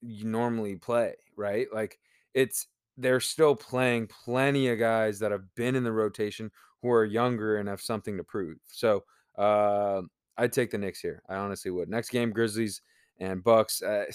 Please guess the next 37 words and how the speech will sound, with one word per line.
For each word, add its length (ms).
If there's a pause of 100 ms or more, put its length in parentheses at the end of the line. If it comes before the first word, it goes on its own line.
(1040)
the 120
Bucks 300
are 100
resting 340
everyone. 520
<laughs> 40
The 220
Bucks 320
are 80
resting 360
everyone. 240 (280)
Grayson 380
out, 240 (100)
Giannis 420
out, 280
Pat 240
out, 320
Drew 320
out, 220
Brook 260
out, 260
Chris 400 (100)
out. 200 (340)
Javon 300
Carter, 440
Ingles, 500 (120)
Cra-, 360
um, 920 (1200)
Jay 220
Crowder. 560
Javon 280
Carter 240
and 100
Jay 160
Crowder, 340
Joe 280
Ingles, 260